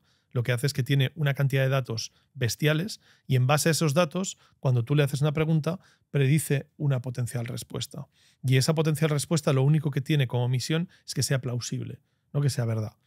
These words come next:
sino que sea algo que realmente pudiese ser una respuesta que tú pudieses esperar. De hecho, el entrenamiento funciona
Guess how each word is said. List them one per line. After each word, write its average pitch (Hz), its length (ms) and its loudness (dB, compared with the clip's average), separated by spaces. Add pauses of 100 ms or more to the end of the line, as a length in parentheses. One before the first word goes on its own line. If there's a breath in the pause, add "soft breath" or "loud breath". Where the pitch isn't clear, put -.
(120)
sino 123 240 0
que 117 80 -2
sea 139 220 2
algo 147 180 4
que 143 160 4
realmente 143 600 4 (340 loud breath)
pudiese 143 420 4
ser 151 140 4
una 147 140 4
respuesta 143 340 0
que 139 80 2
tú 131 80 0
pudieses 127 320 2
esperar. 117 400 -8
De 131 80 -4
hecho, 156 260 2 (220 loud breath)
el 135 140 0
entrenamiento 135 560 2
funciona 143 500 0